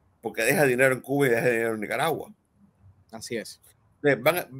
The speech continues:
Speaker 1: los Estados Unidos ahora van a negociar para que Cuba y Nicaragua suspendan los vuelos.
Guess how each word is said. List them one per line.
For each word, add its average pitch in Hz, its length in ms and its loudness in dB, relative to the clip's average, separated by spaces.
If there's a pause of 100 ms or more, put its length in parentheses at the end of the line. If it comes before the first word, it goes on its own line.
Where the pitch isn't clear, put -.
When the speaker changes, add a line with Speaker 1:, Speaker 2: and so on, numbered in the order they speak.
Speaker 1:
los 117 140 -6
Estados 160 340 2
Unidos 165 200 2
ahora 156 140 4
van 147 180 4
a - 20 -2
negociar 151 560 -2 (420)
para 113 160 0
que 110 80 -4
Cuba 147 200 -2
y - 20 0
Nicaragua 143 400 2
suspendan 135 500 -2
los 113 120 0
vuelos. 117 360 0